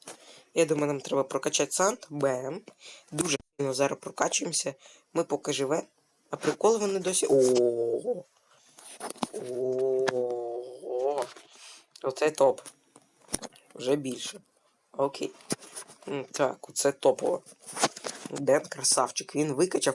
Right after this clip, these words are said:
повністю нам базу. Це топово. Це реально топчик. Угу.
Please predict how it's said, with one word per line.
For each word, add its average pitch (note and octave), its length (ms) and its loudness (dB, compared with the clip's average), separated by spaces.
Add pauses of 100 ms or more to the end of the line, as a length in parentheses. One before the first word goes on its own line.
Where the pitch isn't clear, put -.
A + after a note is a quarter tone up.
повністю D#3+ 480 4
нам C3+ 260 -4
базу. B2+ 300 0 (120)
Це - 140 2
топово. - 500 2 (720)
Це - 120 -2
реально B2+ 320 0
топчик. - 500 0 (440)
Угу. C#3+ 540 -6